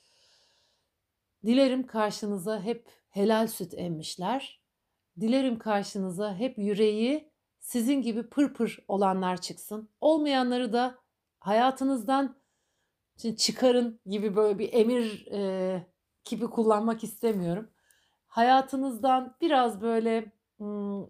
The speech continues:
onlara hayatınızda mesafe koyarsanız sizin yorulmadığınızı göreceksiniz.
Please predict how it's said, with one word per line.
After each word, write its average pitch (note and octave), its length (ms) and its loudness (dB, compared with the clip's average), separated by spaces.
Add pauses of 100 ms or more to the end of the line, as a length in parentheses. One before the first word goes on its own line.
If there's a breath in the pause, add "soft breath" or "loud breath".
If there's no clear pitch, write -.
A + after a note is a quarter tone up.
(240)
onlara A3+ 400 2
hayatınızda A3 600 0
mesafe G#3+ 520 -2
koyarsanız A#3+ 840 -4 (560)
sizin A#3 300 -2
yorulmadığınızı F#3+ 840 2
göreceksiniz. D3+ 800 -8